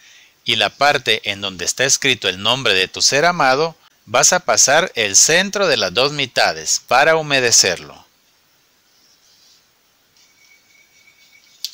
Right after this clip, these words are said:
De esta forma. Solo tienes que impregnarlo, no te preocupes que no se va a mojar todo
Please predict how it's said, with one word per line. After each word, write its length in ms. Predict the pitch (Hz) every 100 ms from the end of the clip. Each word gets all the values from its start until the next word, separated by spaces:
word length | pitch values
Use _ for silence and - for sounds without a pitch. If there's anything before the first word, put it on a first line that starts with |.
| - _ _ _ _ - - _ _ _
De 300 | - 92 101
esta 260 | 131 - 143
forma. 540 | - 107 78 71 - - - _ - _ _ - _ _ _ _ _ _ _ _ _ _ _ _ _ _ _ _ _ -
Solo 320 | - 131 156
tienes 360 | 156 160 170 -
que 100 | 156
impregnarlo, 760 | 131 117 98 98 104 90 85 80
no 160 | 104
te 160 | - 156
preocupes 580 | 143 120 135 139 175 -
que 100 | 104
no 120 | 101
se 140 | -
va 80 | 104
a 40 | 101
mojar 340 | 104 113 104
todo 420 | - 151 95 -